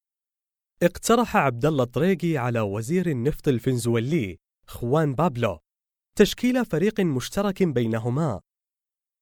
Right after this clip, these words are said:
وذلك عن طريق توحيد مواقف الدول المنتجة للنفط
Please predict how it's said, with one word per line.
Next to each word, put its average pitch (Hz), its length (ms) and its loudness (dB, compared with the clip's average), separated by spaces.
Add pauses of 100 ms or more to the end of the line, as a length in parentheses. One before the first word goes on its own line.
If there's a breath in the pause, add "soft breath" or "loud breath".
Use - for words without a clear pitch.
(380)
وذلك 180 520 2
عن 139 220 0
طريق 185 360 -2
توحيد 160 560 -2
مواقف 135 640 -2
الدول 156 460 2
المنتجة 127 680 0
للنفط 131 500 -2